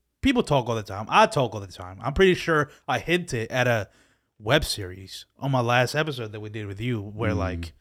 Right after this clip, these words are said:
Speaker 1: I never wrote that shit. I, I just got too busy, and I, and I'm like,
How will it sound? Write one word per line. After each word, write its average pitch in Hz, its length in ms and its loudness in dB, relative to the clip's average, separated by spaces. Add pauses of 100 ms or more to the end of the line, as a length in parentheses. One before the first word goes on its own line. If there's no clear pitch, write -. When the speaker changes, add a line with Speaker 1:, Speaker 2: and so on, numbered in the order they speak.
(480)
Speaker 1:
I 170 140 2
never 160 180 4
wrote 104 280 -4
that 104 160 -2
shit. 135 340 -4
I, 131 140 0 (280)
I 147 140 0
just 147 180 -4
got 165 160 4
too 165 140 -2
busy, 139 480 0
and 123 120 -4
I, 131 200 -2
and 135 100 -2
I'm 135 120 -2
like, 117 280 -4